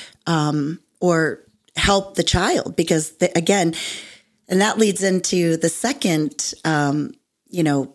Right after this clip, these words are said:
advantage, and that is communication, improving communication, because you're right on. I say this all the time in my practice. I say, you know, what, what they're doing is they're, they're communicating. They know what they wanna say. They know what they wanna do,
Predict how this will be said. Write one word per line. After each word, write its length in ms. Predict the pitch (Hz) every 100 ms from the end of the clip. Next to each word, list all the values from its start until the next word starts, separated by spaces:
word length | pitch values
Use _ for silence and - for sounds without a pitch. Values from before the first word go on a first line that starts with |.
| -
advantage, 600 | 170 170 160 160 156 160 -
and 160 | 165
that 220 | 165 165 170
is 560 | 160 151 147 - - _ -
communication, 960 | 175 165 160 208 285 - 143 135 135 -
improving 680 | 170 156 - 175 202 180 147
communication, 720 | 160 147 139 208 285 - 143
because 380 | 165 165 156 - - -
you're 140 | - 202
right 260 | 208 240
on. 200 | 226 175
I 80 | 151
say 240 | 196 - 214
this 200 | 175 -
all 140 | 170
the 100 | 180
time 240 | 170 175 160
in 80 | 147
my 100 | 143
practice. 540 | 156 156 - 139 -
I 80 | 147
say, 300 | - 147 143 - - -
you 120 | -
know, 220 | 175 160 147 -
what, 320 | 170 202 - -
what 320 | - 180 208
they're 160 | 196 185
doing 540 | 165 165 180 160 151 147
is 420 | 147 147 - - -
they're, 280 | 165 180 175
they're 220 | - 185 185
communicating. 800 | - 160 170 151 - 117 120 143
They 120 | 160
know 160 | 170
what 200 | 190 202
they 80 | 190
wanna 240 | 165 156 147
say. 260 | - 143
They 120 | 143
know 140 | 143 160
what 180 | 185 185
they 80 |
wanna 240 | 156 143 139
do, 360 | 139 139 120